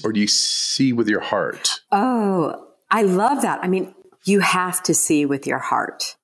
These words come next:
Speaker 2: first, though, but you need both of those things. You can't just see with your heart. <laughs> You, um,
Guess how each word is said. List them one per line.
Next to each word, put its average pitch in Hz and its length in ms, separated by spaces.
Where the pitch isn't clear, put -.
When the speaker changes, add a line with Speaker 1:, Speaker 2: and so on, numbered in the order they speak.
Speaker 2:
first, - 600
though, 127 360
but 156 200
you 151 60
need 147 240
both 131 240
of - 100
those 110 260
things. - 520
You 160 120
can't 170 400
just 156 300
see 143 260
with 143 200
your 135 160
heart. 151 600
<laughs> - 40
You, 160 580
um, 143 540